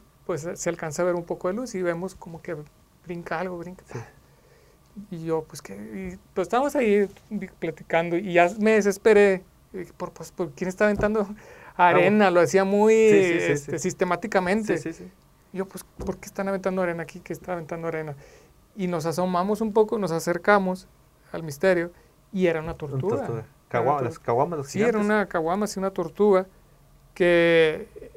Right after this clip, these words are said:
Speaker 1: cuando llegamos ya estaba, es, pues, yo creo que llegan sobre a ras del, de, a ras del, del,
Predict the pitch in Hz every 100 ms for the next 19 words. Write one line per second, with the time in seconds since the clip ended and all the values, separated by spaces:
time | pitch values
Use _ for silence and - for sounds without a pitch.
0 | - 180 170 170 165 160 185 190 190 180
1 | 190 190 202 208 - _ _ _ _ 220
2 | 185 143 - - - - - 165 156 175
3 | 165 165 160 - 160 151 147 151 156 156
4 | 175 180 165 160 180 175 165 160 180 180
5 | 160 - _ _ _ _ _ - 165 156
6 | 151 151